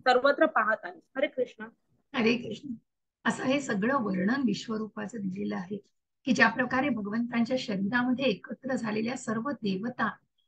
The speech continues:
Speaker 2: विविध जीव, कमलासनावर बसलेले ब्रह्मदेव आपल्याला दिसतायत, ना-, श-,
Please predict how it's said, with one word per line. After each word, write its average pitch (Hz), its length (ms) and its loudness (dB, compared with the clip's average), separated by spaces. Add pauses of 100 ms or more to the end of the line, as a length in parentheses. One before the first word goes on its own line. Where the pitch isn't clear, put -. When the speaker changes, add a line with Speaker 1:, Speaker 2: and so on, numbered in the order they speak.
(160)
Speaker 2:
विविध 262 380 6
जीव, 233 460 2 (120)
कमलासनावर 247 720 -2
बसलेले 233 440 -2
ब्रह्मदेव 214 680 0
आपल्याला 214 340 -2
दिसतायत, 202 420 -6 (400)
ना-, 190 460 4
श-, - 180 -6